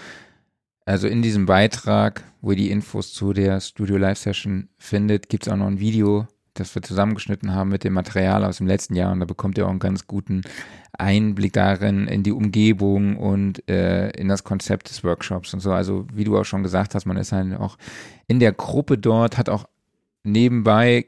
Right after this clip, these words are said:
Know-how, verbringt auch gemeinsam eine schöne Zeit, kann networken, kann sich austauschen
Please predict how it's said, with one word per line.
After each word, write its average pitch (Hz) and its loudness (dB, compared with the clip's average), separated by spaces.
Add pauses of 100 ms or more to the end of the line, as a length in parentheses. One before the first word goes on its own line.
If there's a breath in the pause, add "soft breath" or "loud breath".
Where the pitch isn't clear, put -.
(120)
Know-how, 113 2
verbringt - -2
auch 104 -4
gemeinsam 110 2
eine 107 0
schöne 107 -2
Zeit, 113 0
kann 107 -2
networken, 104 0
kann 104 -2
sich 101 -4
austauschen 98 -2